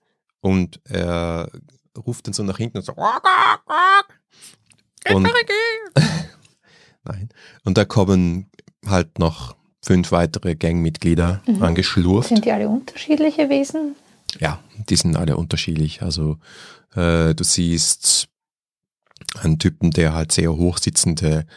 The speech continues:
Speaker 1: sehr pelzige Ohren hat. Äh, du siehst ein Mädel,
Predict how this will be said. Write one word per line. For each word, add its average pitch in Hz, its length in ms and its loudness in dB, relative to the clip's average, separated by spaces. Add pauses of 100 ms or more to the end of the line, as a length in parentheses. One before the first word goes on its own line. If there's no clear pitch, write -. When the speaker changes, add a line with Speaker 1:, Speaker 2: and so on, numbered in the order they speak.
(160)
Speaker 1:
sehr - 160 -4
pelzige 82 560 2
Ohren 95 300 4
hat. 90 500 -2 (520)
Äh, 80 500 0
du - 100 -6
siehst - 560 0 (100)
ein 78 600 -2 (420)
Mädel, 90 800 2